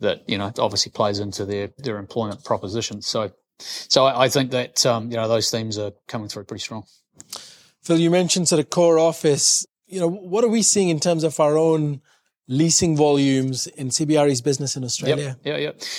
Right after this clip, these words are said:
Speaker 1: Well, maybe I'll take industrial first. Um, overall industrial take-up was about five hundred thirty thousand square meters in the fourth quarter of twenty-three. Um, that was down about twenty percent on a, on a year-on-year basis, but we did see a recovery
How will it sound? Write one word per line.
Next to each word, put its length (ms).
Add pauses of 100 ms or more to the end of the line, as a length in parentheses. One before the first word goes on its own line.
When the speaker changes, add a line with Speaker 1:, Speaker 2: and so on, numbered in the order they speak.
(120)
Speaker 1:
Well, 120
maybe 220
I'll 80
take 320
industrial 580
first. 460
Um, 320
overall 460
industrial 560
take-up 420
was 140
about 360
five 220
hundred 240
thirty 220
thousand 640
square 280
meters 360
in 80
the 160 (320)
fourth 340
quarter 440
of 260
twenty-three. 720
Um, 340 (300)
that 180
was 160
down 320
about 380
twenty 220
percent 360
on 140
a, 40
on 220
a 40
year-on-year 760
basis, 420
but 180
we 120
did 260
see 220
a 60
recovery 540